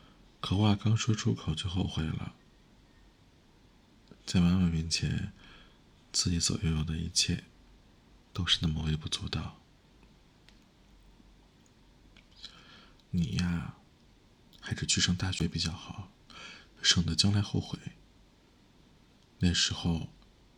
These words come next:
要是好好学习就好了。没有兴趣，就算我勉强去也是白白浪费钱。不上大学也能生活的。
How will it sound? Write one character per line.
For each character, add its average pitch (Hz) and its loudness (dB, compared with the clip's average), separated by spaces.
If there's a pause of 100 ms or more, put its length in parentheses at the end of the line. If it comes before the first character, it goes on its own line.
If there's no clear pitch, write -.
(560)
要 85 0
是 - -6
好 87 -2
好 85 -2
学 - 0
习 - 0
就 - 0
好 - -8
了。 - -20 (3250)
没 104 6
有 110 6
兴 101 4
趣， - 0 (500)
就 151 8
算 92 6
我 90 8
勉 85 6
强 85 2
去 87 4
也 78 2
是 - 2
白 78 -2
白 - 0
浪 80 0
费 80 0
钱。 - -2 (1160)
不 - 2
上 120 8
大 107 4
学 95 2
也 90 6
能 85 2
生 104 2
活 - -6
的。 98 -6